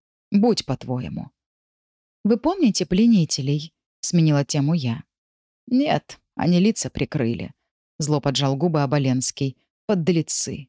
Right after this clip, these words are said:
Но ты, судя по твоим глазам, знаешь, кто за этим стоит».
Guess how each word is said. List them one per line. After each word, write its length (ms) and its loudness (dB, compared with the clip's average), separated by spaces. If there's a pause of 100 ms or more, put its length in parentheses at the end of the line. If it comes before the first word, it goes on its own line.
(380)
Но 240 0
ты, 300 0
судя 320 2
по 140 -2
твоим 300 2
глазам, 480 2
знаешь, 480 2
кто 200 0
за 140 2
этим 280 0
стоит». 540 -2